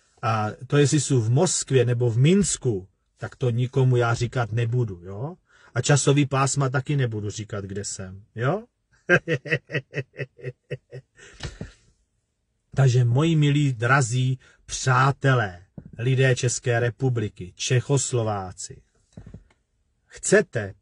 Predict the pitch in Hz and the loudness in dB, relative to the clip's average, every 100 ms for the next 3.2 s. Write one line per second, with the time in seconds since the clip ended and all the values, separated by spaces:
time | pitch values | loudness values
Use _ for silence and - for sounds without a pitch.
0 | - 131 127 - 117 98 110 - - - | -2 0 0 -2 -4 -4 -12 -18 -20 -20
1 | - 170 139 - 127 - 135 131 - - | -6 -2 -2 -4 -6 -4 0 0 -2 -8
2 | 101 101 113 143 143 - 131 123 117 - | -8 -8 -2 -2 0 -4 -6 -6 -6 -4
3 | 123 113 | -4 -6